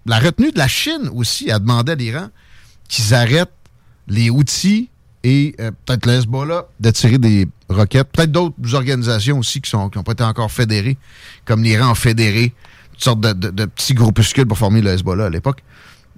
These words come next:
Il en reste, là, euh, qui tirent des, des roquettes sur des bateaux en mer Rouge, entre autres. C'est parce que c'est, c'est, ça fait des problèmes à la Chine.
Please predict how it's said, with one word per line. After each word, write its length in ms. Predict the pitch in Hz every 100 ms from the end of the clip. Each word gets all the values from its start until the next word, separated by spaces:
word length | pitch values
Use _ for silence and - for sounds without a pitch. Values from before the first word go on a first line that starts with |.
| _ -
Il 180 | 87 113
en 140 | 107
reste, 320 | 110 160 -
là, 60 | 160 - - - - _ _ -
euh, 160 | 78 101
qui 120 | -
tirent 220 | 151 151
des, 120 | 135
des 360 | 127 113 117 107
roquettes 360 | 120 - 143
sur 120 | - 117
des 100 | 117
bateaux 300 | 117 156 147
en 100 | 123
mer 180 | 143
Rouge, 380 | 165 247 233 - _ _ -
entre 220 | 110 202
autres. 120 | 220 - - _ -
C'est 100 | -
parce 200 | 131 -
que 60 | -
c'est, 360 | - - 110
c'est, 220 | 101 - 110
ça 380 | - - 135
fait 140 | 131 214
des 100 | 143
problèmes 280 | 127 139 120
à 60 |
la 80 | 87
Chine. 200 | -